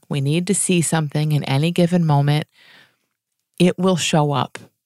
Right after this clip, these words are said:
And if it isn't showing up, we must not need it. Now,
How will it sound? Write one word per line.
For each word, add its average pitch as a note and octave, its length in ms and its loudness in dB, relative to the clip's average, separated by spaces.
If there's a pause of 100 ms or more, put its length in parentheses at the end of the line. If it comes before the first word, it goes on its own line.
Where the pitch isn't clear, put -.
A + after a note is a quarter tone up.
And D#3 140 0
if C#3 180 0
it D3 160 -2
isn't F3 320 0
showing F3 420 0
up, D3 280 -2 (600)
we D3 120 -2
must D3 340 -4
not C3+ 240 -4
need C3 240 -6
it. - 140 -8 (4000)
Now, G3 220 2